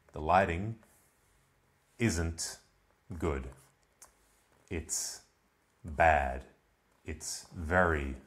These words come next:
bad. It's so bad that the recording is broken.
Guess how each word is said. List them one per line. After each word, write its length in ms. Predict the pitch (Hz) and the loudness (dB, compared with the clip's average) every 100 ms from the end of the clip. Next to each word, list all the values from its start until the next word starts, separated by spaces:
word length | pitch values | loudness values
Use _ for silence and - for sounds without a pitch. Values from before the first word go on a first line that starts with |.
| - | -10
bad. 440 | 73 71 65 67 - _ _ - _ - _ _ _ _ _ _ | -6 -4 -4 -10 -16 _ _ -20 _ -20 _ _ _ _ _ _
It's 480 | - 85 - - - - _ _ _ _ - | -6 -4 -4 -4 -6 -12 _ _ _ _ -12
so 840 | - - 101 95 87 80 76 69 - - | -6 -2 2 4 2 0 -4 -8 -14 2
bad 560 | 104 101 85 123 131 - _ _ _ _ _ _ _ _ _ | 6 6 6 0 -4 -14 _ _ _ _ _ _ _ _ _
that 440 | 92 80 73 - - - _ _ | 0 2 2 -2 -12 -16 _ _
the 160 | - 80 | -8 -4
recording 800 | 73 71 - 113 107 98 143 151 - - - _ _ _ _ _ _ - _ - | -2 -2 4 6 6 2 0 -4 -8 -18 -20 _ _ _ _ _ _ -20 _ -10
is 460 | 87 78 67 - - _ - - | -4 -4 -4 -8 -10 _ -20 -2
broken. 580 | 90 87 85 76 65 64 | 4 6 4 -4 -8 -12